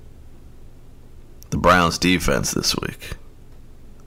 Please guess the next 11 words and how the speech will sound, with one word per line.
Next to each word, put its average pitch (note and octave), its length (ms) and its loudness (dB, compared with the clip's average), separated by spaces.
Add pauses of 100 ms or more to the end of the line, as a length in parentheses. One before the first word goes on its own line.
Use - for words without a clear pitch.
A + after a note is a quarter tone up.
(1300)
And D#2+ 120 4
I D#2 80 4
think F#2 180 4
that's D#2 160 4
gonna C#2+ 160 4
be B1 100 2
sad. - 500 4 (1600)
It's - 80 -14
gonna E2+ 220 2
be C2+ 60 6
sad. A1+ 460 4